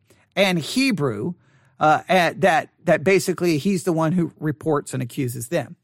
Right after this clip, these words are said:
And then here's what they say. "Perhaps Joseph is accusing his brothers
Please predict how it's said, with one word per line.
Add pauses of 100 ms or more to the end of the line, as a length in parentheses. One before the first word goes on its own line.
(440)
And
then
here's
what
they
say. (1040)
"Perhaps (480)
Joseph (380)
is
accusing
his
brothers